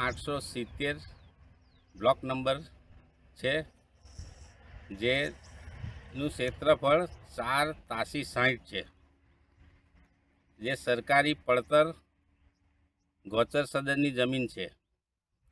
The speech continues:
આના અમે એક મહિના ઉપરાંતથી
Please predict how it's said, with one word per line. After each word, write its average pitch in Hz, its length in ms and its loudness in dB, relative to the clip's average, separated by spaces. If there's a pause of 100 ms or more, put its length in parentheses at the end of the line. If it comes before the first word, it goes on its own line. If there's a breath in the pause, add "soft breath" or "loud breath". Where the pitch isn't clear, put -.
(340)
આના 143 420 2
અમે 147 180 4 (680)
એક 151 140 -2 (120)
મહિના 135 360 2
ઉપરાંતથી 127 600 4